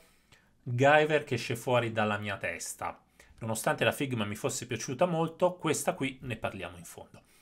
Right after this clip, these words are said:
Comunque, ragazzi, ottima impressione, non è pesantissimo, che benissimo, così non andiamo a sforzare gli snodi troppo.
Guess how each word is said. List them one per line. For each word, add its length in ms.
Comunque, 360
ragazzi, 580
ottima 420
impressione, 640
non 140
è 80
pesantissimo, 880
che 140
benissimo, 540
così 260
non 160
andiamo 300
a 40
sforzare 600
gli 140
snodi 440
troppo. 560